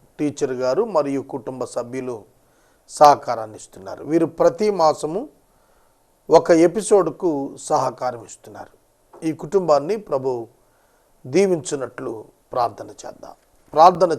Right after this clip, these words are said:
చేసుకొని వాక్య ధ్యానం ప్రారంభించుకుందాం. మమ్ములను మిక్కిలిగా ప్రేమిస్తున్న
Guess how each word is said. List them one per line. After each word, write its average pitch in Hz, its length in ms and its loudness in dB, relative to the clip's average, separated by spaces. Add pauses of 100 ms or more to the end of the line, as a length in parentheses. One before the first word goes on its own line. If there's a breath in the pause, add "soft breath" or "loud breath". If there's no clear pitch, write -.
చేసుకొని 147 360 -8
వాక్య 131 340 -4
ధ్యానం 117 420 -12 (680)
ప్రారంభించుకుందాం. - 840 -6 (520)
మమ్ములను 185 460 6
మిక్కిలిగా 147 560 -2
ప్రేమిస్తున్న 120 880 -10